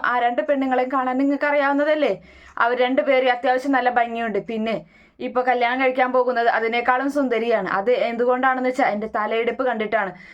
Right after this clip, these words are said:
നിന്റെ പെങ്ങൾ ഇവന്റെ കൂടെ, ഉം, ഇറങ്ങിപ്പോന്നില്ലേ? അതിനു മുൻപ് അവൾ കാര്യങ്ങളൊക്കെ സാധിച്ചെടുക്കുകയും ചെയ്തു. അതെന്തുകൊണ്ടാണ്? എന്റെ മകനെ കണ്ടിട്ട്, എന്റെ മകനെ ഇഷ്ടപ്പെട്ടിട്ട്." അങ്ങനെ അവരിങ്ങനെ സ്വയം പുകഴ്ത്തിക്കൊണ്ടിരിക്കുകയാണ്. അപ്പോ ആ സമയത്ത് പ്രകാശം പറയുന്നുണ്ട്, "മറ്റന്നാൾ എന്റെ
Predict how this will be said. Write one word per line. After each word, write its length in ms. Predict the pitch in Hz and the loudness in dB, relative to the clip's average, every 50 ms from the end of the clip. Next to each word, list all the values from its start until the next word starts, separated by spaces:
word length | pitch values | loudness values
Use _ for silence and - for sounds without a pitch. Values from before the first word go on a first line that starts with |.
| - - | -16 -10
നിന്റെ 240 | 208 226 226 214 277 | -8 -4 -2 -2 0
പെങ്ങൾ 380 | 277 294 294 285 285 294 294 302 | 2 2 2 2 2 2 2 2
ഇവന്റെ 240 | 285 302 285 285 302 | 2 2 2 0 0
കൂടെ, 420 | 302 294 311 311 302 311 302 - - | 0 0 0 2 2 2 0 -2 -2
ഉം, 200 | - 254 254 - | -4 -4 -2 0
ഇറങ്ങിപ്പോന്നില്ലേ? 800 | 254 254 247 247 262 269 262 294 294 285 294 285 233 208 185 185 - - - - - | 0 0 0 0 -2 -2 0 0 0 0 0 0 0 -2 -2 -4 -6 -14 -20 -8 -2
അതിനു 260 | - 233 254 294 302 311 | -2 0 0 0 0 2
മുൻപ് 300 | 285 277 277 277 254 302 | 2 2 2 2 2 2
അവൾ 220 | - 226 240 247 | 2 2 0 0
കാര്യങ്ങളൊക്കെ 580 | 254 277 240 233 233 247 254 262 262 254 277 285 | 0 0 0 0 0 0 0 0 0 0 -2 -2
സാധിച്ചെടുക്കുകയും 800 | 277 302 247 233 220 240 226 262 240 247 220 233 233 233 233 220 | 0 0 0 0 -2 -2 -2 -2 -2 -2 -2 -4 -4 -4 -2 -2
ചെയ്തു. 200 | 240 226 214 - | -2 0 0 0
അതെന്തുകൊണ്ടാണ്? 720 | 220 214 240 247 247 254 254 247 247 247 254 254 254 254 | 2 2 0 0 0 0 0 0 0 2 0 0 0 -2
എന്റെ 320 | - - 254 262 269 277 | -2 -2 -2 0 0 0
മകനെ 360 | 254 247 240 233 233 226 240 254 254 | 2 0 0 0 -2 -4 -2 -2 -2
കണ്ടിട്ട്, 300 | 247 240 220 220 214 247 | -2 -2 -4 -6 -6 -4
എന്റെ 160 | 247 247 262 | -4 -4 -2
മകനെ 300 | 254 247 240 226 220 226 | -2 -2 -2 -2 -4 -4
ഇഷ്ടപ്പെട്ടിട്ട്." 560 | 240 - - 247 233 240 240 214 220 196 214 | -6 -6 -6 -6 -4 -4 -4 -4 -4 -4 -4
അങ്ങനെ 300 | 196 208 254 277 269 262 | -4 -2 -2 0 0 2
അവരിങ്ങനെ 340 | 262 262 262 269 247 240 254 | 2 0 0 -2 -2 -4 -2
സ്വയം 320 | 254 - 269 247 247 247 | 0 0 0 0 0 0
പുകഴ്ത്തിക്കൊണ്ടിരിക്കുകയാണ്. 1080 | 247 254 233 226 220 220 220 190 240 240 240 247 214 208 214 240 262 269 233 214 240 330 427 - _ _ _ _ _ _ _ _ _ _ _ _ 254 | 0 -2 -2 -2 -2 -4 -4 -4 -2 -2 -2 -2 -4 -6 -4 -2 0 0 0 0 -2 -4 -6 -8 _ _ _ _ _ _ _ _ _ _ _ _ -4
അപ്പോ 360 | 254 262 - 226 233 214 - - - - - - - - | -4 0 2 2 2 2 0 -4 -10 -18 -18 -12 -4 -2
ആ 120 | 240 285 | 0 0
സമയത്ത് 380 | - 339 302 294 294 294 277 294 | 2 0 0 2 2 0 0 0
പ്രകാശം 480 | 285 262 247 233 247 240 240 277 262 | 0 0 0 2 0 0 -2 -2 -2
പറയുന്നുണ്ട്, 440 | 254 262 233 233 233 233 226 214 - | 0 0 0 0 -2 -2 0 0 0
"മറ്റന്നാൾ 420 | - 226 226 226 240 240 247 247 254 | 0 0 -2 -2 -2 0 0 2 2
എന്റെ 180 | 247 247 254 | 0 0 0